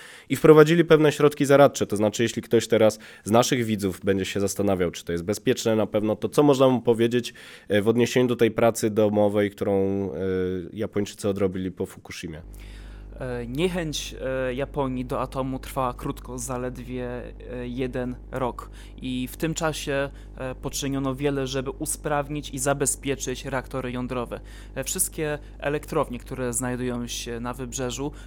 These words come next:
Speaker 2: e, wokół nich zwię-, e, ulepszono i w-, e, usprawniono falochrony, a także, e, z-, a także poczyniono wiele, aby systemy zasilania awaryjnego były bezpieczniejsze.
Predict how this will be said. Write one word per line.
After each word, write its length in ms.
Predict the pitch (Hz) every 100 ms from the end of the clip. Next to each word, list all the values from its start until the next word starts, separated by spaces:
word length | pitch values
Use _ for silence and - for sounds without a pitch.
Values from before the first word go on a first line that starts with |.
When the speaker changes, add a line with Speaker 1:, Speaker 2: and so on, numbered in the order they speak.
| -
Speaker 2:
e, 140 | 127
wokół 300 | 127 139 143
nich 260 | 139 131 -
zwię-, 300 | - 139 -
e, 120 | 131
ulepszono 760 | - 139 135 - 139 131 127 120
i 300 | 123 123 120
w-, 160 | 104
e, 140 | 120 123
usprawniono 680 | 131 - 131 131 123 117
falochrony, 600 | 110 135 120 - 143 156 170 - -
a 160 | - 165
także, 600 | - 160 151 147 151 151 - 135 139
e, 40 |
z-, 120 | 135 131 -
a 80 | 139
także 300 | 147 139 143
poczyniono 520 | - 143 - 143 131
wiele, 400 | 131 139 143 139
aby 360 | 131 131 127 127 - -
systemy 480 | - - 143 135
zasilania 840 | 127 135 131 - 135 135 131 127 -
awaryjnego 760 | 127 127 127 127 127 127 127
były 360 | 117 127 120 113
bezpieczniejsze. 840 | 113 120 - 131 - 117 - -